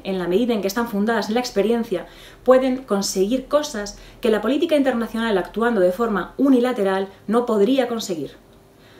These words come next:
Por eso la política tiene que rodearse de expertos y escuchar a la población. El saber lego y el saber experto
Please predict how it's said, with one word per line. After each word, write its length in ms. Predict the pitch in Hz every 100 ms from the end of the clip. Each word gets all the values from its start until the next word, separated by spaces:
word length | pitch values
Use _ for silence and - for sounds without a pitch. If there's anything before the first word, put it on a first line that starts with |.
| - - -
Por 140 | - 214
eso 140 | 233
la 140 | 208 185
política 560 | 190 294 311 311 311
tiene 200 | 294 233
que 120 | 220
rodearse 500 | 202 196 185 254 269
de 40 | 247
expertos 640 | - - 269 - 170 -
y 60 | 190
escuchar 360 | - 185 240
a 40 | 285
la 120 | 247
población. 520 | 202 190 190 285 240 - - -
El 100 | -
saber 360 | 180 196 208 190
lego 340 | 202 262 359 349
y 80 |
el 60 | 254
saber 220 | - 175
experto 520 | 160 - 269 294 320